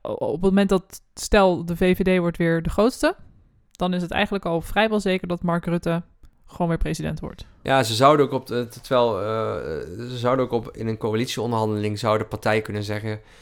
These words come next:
Speaker 2: "Nou, wij willen best met jullie v-, eh, mee, samenwerken, V V D. Maar Mark Rutte, jij was, eh, wij, wij vinden jou verantwoordelijk voor die toeslagenaffaire. Dus we vinden alles prima. Maar Mark Rutte mag van ons geen minister-president worden."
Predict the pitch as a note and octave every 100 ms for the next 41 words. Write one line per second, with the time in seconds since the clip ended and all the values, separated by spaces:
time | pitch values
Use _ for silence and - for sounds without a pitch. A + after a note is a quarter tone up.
0 | - - - F2 G2+ G#2 G#2+ G#2+ G#2+ G2+
1 | G2 A#2+ - A2+ A2 G#2+ G#2+ A2 D#2 A2
2 | A2 A2+ A#2+ F#2+ A#2 - D3 D3+ A2 G#2
3 | - G2 G#2 F#2+ G2+ G2 B2+ E3+ - -
4 | - _ G2+ G2 G2 G2+ A2 C#3 C#3+ G2+
5 | G2 G#2 - G#2 G2 G#2 G2+ G#2 F#2+ G#2
6 | A2 A2 G#2+ G#2+ G#2+ A2+ A2 A#2 B2 A#2
7 | - A#2+ A2+ F3+ F3+ D3 A#2+ A2 - -
8 | G2+ G2 G2+ - A2+ A2 A#2 D#3+ G#3 G#3+
9 | G#3 F#3 G3 A#3+ - - - - _ A2
10 | G#2 G2+ G2+ G#2+ G#2+ C3 E3+ E3 D#3+ -
11 | B2 B2 - F3 F#3 F3+ D#3 D3 - B2
12 | G#2 F#2+ G2 - - -